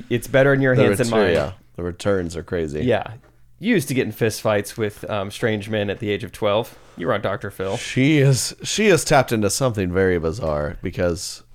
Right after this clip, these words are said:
Speaker 1: Uh, fifty million is so,
Speaker 2: it's
Speaker 1: so
Speaker 2: so
Speaker 1: much.
Speaker 2: much, 'cause a lot of gals are doing OnlyFans.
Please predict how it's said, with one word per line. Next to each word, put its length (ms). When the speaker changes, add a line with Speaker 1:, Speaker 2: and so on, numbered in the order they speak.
Speaker 1:
Uh, 80
fifty 320
million 360
is 140
so, 720
Speaker 2:
it's 140
Speaker 1:
so 220
Speaker 2:
so 300
Speaker 1:
much. 180
Speaker 2:
much, 180
'cause 140
a 60
lot 280
of 100
gals 360
are 20
doing 160
OnlyFans. 880